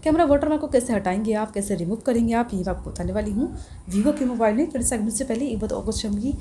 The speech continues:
एक बात और कहना चाहूँगी, आप वीडियो को लाइक, share, सब्सक्राइब कीजिएगा, घंटी का ऑप्शन पे click कर दीजिएगा ताकि हमारी next आने वाली video का नोटिफिकेशन आपको मिलता रहे। तो चलिए वीडियो को start करते हैं। और आप देख रहे हैं A to Z tips online।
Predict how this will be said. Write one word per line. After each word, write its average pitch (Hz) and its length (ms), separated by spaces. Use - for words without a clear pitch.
एक 247 160
बात 262 160
और 226 240
कहना 233 240
चाहूँगी, 220 320
आप 254 100
वीडियो 202 240
को 262 100
लाइक, 196 280
share, 190 240
सब्सक्राइब 196 440
कीजिएगा, 269 380
घंटी 226 320
का 277 180
ऑप्शन 233 360
पे 277 80
click 262 220
कर 277 100
दीजिएगा 247 340
ताकि 247 240
हमारी 196 240
next 175 300
आने 226 120
वाली 220 220
video 196 300
का 240 140
नोटिफिकेशन 233 760
आपको 185 300
मिलता 170 280
रहे। 175 180
तो - 600
चलिए 320 300
वीडियो 214 280
को 202 160
start 190 280
करते 196 260
हैं। 269 140
और 202 180
आप 202 200
देख 220 200
रहे 226 100
हैं 269 180
A 196 120
to 220 160
Z 202 260
tips - 280
online। 170 400